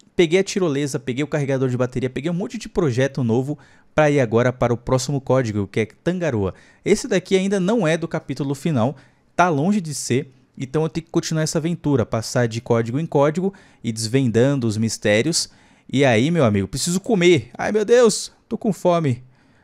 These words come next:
Meu Deus. Ah, mas aqui comida não é problema, né, galera?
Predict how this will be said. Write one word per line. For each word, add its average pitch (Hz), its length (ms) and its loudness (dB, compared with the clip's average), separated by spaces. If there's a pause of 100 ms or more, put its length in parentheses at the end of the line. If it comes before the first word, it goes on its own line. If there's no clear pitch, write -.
(120)
Meu 196 400 4
Deus. 170 800 0 (480)
Ah, 113 140 0
mas 104 180 -2
aqui 117 220 -4
comida 156 420 -2
não 165 100 0
é 170 40 -4
problema, 120 500 0
né, 107 120 2
galera? 98 440 0